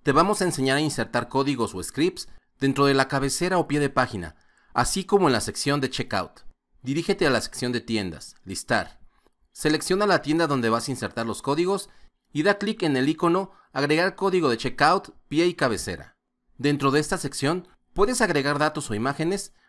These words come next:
para que tu tienda sea amigable con seo. Puedes agregar un favicon, un título de tienda, descripción y una imagen relacionada con tu tienda. También puedes agregar un usuario de Twitter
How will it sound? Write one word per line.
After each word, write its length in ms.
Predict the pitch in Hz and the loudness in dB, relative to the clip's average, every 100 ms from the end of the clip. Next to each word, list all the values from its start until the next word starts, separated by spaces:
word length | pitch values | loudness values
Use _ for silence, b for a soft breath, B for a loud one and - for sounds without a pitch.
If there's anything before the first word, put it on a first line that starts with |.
| _ | _
para 200 | 190 151 | -2 0
que 120 | 160 | -2
tu 140 | 156 151 | -4 -2
tienda 280 | 180 202 | -2 0
sea 160 | 196 175 | 0 0
amigable 460 | 175 165 143 143 143 | 0 2 0 0 -2
con 180 | 107 | -6
seo. 320 | 92 101 78 - _ _ _ _ _ | -4 -6 -6 -12 _ _ _ _ _
Puedes 260 | 180 233 220 | 0 0 0
agregar 300 | 165 120 123 | -2 -2 -2
un 100 | 127 | -2
favicon, 560 | 110 92 - 160 208 b b b - | -4 -4 -2 0 0 b b b -6
un 160 | 151 | -6
título 380 | 151 160 185 127 | -6 -4 0 2
de 80 | 98 | 0
tienda, 560 | 113 143 170 208 226 _ _ - _ | -2 0 0 -2 -6 _ _ -20 _
descripción 840 | - 127 - 127 - 165 202 226 - _ _ _ - | -6 -4 -4 -6 0 0 2 -2 -8 _ _ _ 0
y 100 | 165 | 2
una 100 | 208 | 4
imagen 340 | 196 190 196 | 2 2 0
relacionada 560 | 160 127 - 113 131 131 | 2 0 -2 -2 -2 -2
con 160 | 110 | -4
tu 80 | 95 | -6
tienda. 420 | 104 98 82 71 _ _ _ _ _ _ | -6 -6 -6 -12 _ _ _ _ _ _
También 300 | 151 160 208 | -2 2 2
puedes 280 | 214 220 214 | 2 2 0
agregar 360 | 190 139 135 143 | 0 0 2 2
un 100 | 143 | 0
usuario 320 | 135 131 127 | -2 -2 0
de 100 | 101 | -2
Twitter 480 | - 160 175 196 | -2 -4 -2 -4